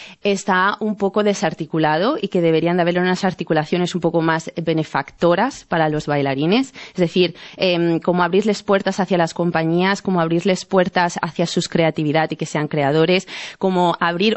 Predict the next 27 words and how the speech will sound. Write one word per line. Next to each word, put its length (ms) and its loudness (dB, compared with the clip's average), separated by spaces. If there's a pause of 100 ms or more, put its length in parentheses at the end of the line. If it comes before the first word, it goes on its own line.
otros 300 0
tipos 480 2
de, 420 0
de, 640 0
yo, 180 0
yo, 240 2
yo 280 0 (180)
considero 600 2
que 100 0
hay 80 2
otros 200 -4
tipos 260 -2
de 100 0
trabajos 560 0 (260)
que 80 0
todavía 600 2
no 180 2
están 420 0
visibles 880 0
en 140 2
el 100 0
mercado 400 2
artístico 680 -2 (440)
y 240 2
que, 1040 2
y 200 -2
que 520 2